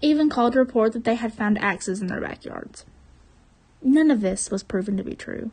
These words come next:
It was just a bunch of chaos and fear. John D'Antonio, who was a retired Italian detective, made public statements in which he hypothesized that the man who had committed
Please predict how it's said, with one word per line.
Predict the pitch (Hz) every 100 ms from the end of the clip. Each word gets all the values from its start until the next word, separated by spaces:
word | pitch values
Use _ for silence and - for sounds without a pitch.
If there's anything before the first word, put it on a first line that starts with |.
| -
It | 220
was | 226 226
just | 220 208 -
a | 208
bunch | 202 208
of | 208
chaos | - 208 - 220
and | 226 220
fear. | - - - - _ _ _ _ _ _ _ _ _ _ _ _ _ _ _ _ _ _ -
John | 254 269 277 302
D'Antonio, | 285 277 247 233 254 269
who | 285 269
was | 247 240 233
a | - 214 208 196
retired | 240 - 226 220 220 233
Italian | 220 226 208 202
detective, | 208 208 - - - - - - - - -
made | 269 247 233
public | 285 349 453
statements | - 262 233 214
in | 233
which | 240 240
he | 330
hypothesized | 392 403 214 190 196 - 202 202
that | 226
the | 254
man | 240 262
who | 294
had | 254
committed | 254 247 214 226 247 240